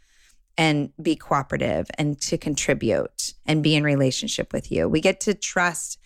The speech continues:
and we get to surrender and let go of our attachments around how we think it should be,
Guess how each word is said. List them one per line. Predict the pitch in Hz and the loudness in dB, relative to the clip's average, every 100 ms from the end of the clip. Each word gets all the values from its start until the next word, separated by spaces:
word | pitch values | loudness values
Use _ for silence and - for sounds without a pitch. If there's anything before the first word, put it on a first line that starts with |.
| - _ - | -20 _ 0
and | |
we | 240 | 2
get | 294 349 | 2 0
to | 339 | -2
surrender | - 269 226 247 285 - - - _ _ _ _ _ | 0 2 4 2 0 -4 -6 -18 _ _ _ _ _
and | 185 185 | 2 2
let | 170 104 | 2 0
go | 175 180 | 2 2
of | 185 | 2
our | 175 160 | 2 0
attachments | 151 - 190 - 156 139 - - | -2 -6 -6 -4 -6 -6 -6 -2
around | 151 151 143 | 0 0 0
how | 165 | -2
we | 160 180 202 | -2 -2 -4
think | - 220 - | 0 -2 0
it | 175 165 | -2 -2
should | - 165 147 | -2 -2 0
be, | 180 196 151 - | -2 2 0 -2